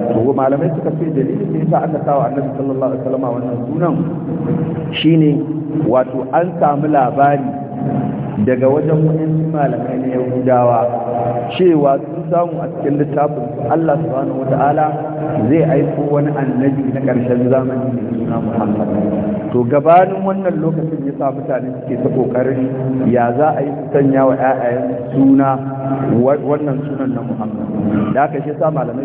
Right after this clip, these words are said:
suka ce kafin manzon Allah sallallahu alaihi wasallama an samu waɗanda suka yi wuf, suka yi sauri, suka sa wa ƴaƴansu suna Muhammad domin ya zamanto ƴaƴan nasu ne za su ci gajiyar wannan sunan a kafin Annabi Muhammad sallallahu alaihi wasallama.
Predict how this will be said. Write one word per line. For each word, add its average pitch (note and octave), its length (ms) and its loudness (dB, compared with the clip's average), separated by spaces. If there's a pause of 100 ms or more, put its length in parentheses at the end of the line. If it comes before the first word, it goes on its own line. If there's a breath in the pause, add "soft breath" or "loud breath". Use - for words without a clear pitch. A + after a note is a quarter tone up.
suka C3 160 -8
ce C#3 240 -2
kafin C3+ 400 0
manzon C3+ 240 0
Allah D#3+ 240 0
sallallahu C#3+ 440 0
alaihi C3+ 200 0
wasallama C#3+ 360 0 (360)
an C3 140 0 (100)
samu D3 320 0
waɗanda B2+ 320 -2
suka - 240 -6
yi B2 400 -4 (600)
wuf, C#3+ 340 4
suka - 240 -6
yi - 160 -6
sauri, D#3+ 240 -4 (160)
suka D#3+ 160 -4
sa D3+ 160 -4
wa B2+ 100 -2
ƴaƴansu C3 420 -4 (120)
suna C3 240 -4
Muhammad C3+ 500 -4 (460)
domin C#3 400 4
ya C#3 80 4
zamanto C3 560 0
ƴaƴan C#3 400 0
nasu C3 240 -4
ne B2 160 -6
za C3 160 -2
su A#2 160 -8
ci - 140 -8
gajiyar C3 420 0
wannan B2 400 -4
sunan B2 380 -2 (500)
a A#2+ 260 4
kafin A2+ 380 -2
Annabi A#2+ 320 -4
Muhammad A#2+ 400 -2
sallallahu B2 560 -2
alaihi A2 240 -4
wasallama. A#2 380 0